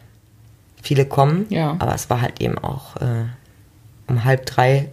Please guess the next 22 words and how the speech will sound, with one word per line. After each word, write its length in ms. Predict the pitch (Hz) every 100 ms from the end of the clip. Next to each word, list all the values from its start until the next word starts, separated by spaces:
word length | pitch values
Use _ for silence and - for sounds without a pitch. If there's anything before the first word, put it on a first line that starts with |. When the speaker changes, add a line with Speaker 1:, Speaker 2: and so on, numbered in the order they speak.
| - -
Speaker 1:
war 80 | 127
der 80 |
ganze 220 | 127 127 135
Parkplatz 480 | 143 139 139 135
voll 260 | - 143 139
und 160 | 131 127
die 60 |
Stimmung 280 | 120 135 139
war 200 | 127 123
wunderbar. 640 | 147 160 139 127 139 151 160
Speaker 2:
Mhm. 320 | 185 127 139
Speaker 1:
Auch 140 | 185 151
in 80 | 127
unserem 280 | 131 143
kleinen 420 | 135 147 143 147 143
Saal, 160 | 143
es 80 | 139
war 80 | 151
total 520 | - - 151 165 156
gemütlich 600 | 156 156 165 - 143 -
und 180 | - 196
Speaker 2:
Mhm. 140 | 165